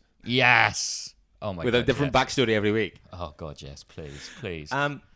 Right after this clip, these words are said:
Speaker 2: so, Sam, you mentioned, of course, that this film has a very wholesome message at its core, and Manzini,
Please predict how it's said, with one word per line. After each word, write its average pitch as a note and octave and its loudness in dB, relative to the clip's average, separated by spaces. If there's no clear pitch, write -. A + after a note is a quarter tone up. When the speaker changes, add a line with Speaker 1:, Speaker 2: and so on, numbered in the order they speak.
Speaker 2:
so, F#3 0
Sam, D3+ 0
you D#3 0
mentioned, E3+ -2
of - -4
course, A2 0
that G#2+ 0
this A2 -2
film A#2 -2
has G#2 -2
a G2 -6
very G#2+ 0
wholesome G#2+ -4
message G#2+ -2
at G2 0
its - -8
core, B2 6
and A2 0
Manzini, G#2+ 0